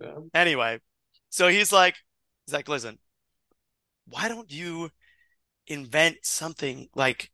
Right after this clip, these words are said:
Speaker 2: that nobody's ever thought of before, like a game, like, like something that will revolutionize what everyone will do," okay?
Speaker 1: Mm-hmm.
Speaker 2: This is somewhere in the early two thousands, you know?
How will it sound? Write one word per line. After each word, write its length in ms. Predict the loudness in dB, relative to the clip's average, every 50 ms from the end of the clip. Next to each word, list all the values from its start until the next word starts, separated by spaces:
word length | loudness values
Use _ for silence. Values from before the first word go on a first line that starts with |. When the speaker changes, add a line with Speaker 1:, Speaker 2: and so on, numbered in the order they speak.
| _ _ _ _ _ _ _ _ -8
Speaker 2:
that 240 | -8 -8 -8 -8 -12
nobody's 640 | -10 -6 -2 0 2 4 4 4 4 4 4 2
ever 180 | 2 2 2 -2
thought 260 | 0 4 4 4 4
of 60 | 4
before, 320 | 0 -6 -12 -12 -12 -12 -8
like 200 | -8 -6 -2 -4
a 120 | -4 -4 -4
game, 320 | -6 -4 -2 -2 -2 -4 -6 _ _ _ _ _ _ _ _ _ _ -20 -20 _ -10 -10
like, 160 | -10 -10 _ _ _ _ -10 _ 2
like 160 | 2 2 4
something 400 | 4 4 4 4 4 4 4 6
that 160 | 6 4 4 4
will 160 | -2 -4 -4
revolutionize 1400 | -2 2 4 6 6 6 4 2 2 2 0 0 0 -2 -2 -2 -4 -6 -6 -6 -6 -8 -4 -4 -4 -4 -4 -8 _ _ _ -20 -20 -20 -20 _ _ _ 2
what 160 | 2 2 2 2 4
everyone 640 | 6 6 6 6 4 0 0 2 2 2 0 0 -2
will 120 | -8 -8
do," 320 | -6 -2 -2 -2 -2 -4 -10 _ _ _ _ _ _ _ _ _ _ _ -12
okay? 420 | -4 2 4 4 4 4 2 0 -6 _ _ _ _ -20 _ _ _ -6
Speaker 1:
Mm-hmm. 340 | -4 -2 0 0 0 -2 -4 -8 _ _ _ _ _ _ _ _ _ _ _ _ _ _ _ _ -10
Speaker 2:
This 140 | -8 -6
is 120 | -2 -2 0
somewhere 320 | 0 0 -2 -2 -4 -8 -6
in 80 | -4
the 180 | -4 -4 -4 -4 -6 -18 _ -20 -20 -20 -20 -10 -2
early 340 | 2 4 4 4 4 4 2 2
two 220 | 0 0 0 2
thousands, 600 | 4 6 6 8 6 6 2 -2 -10 -8 -4 -2
you 60 | 2
know? 180 | 4 4 2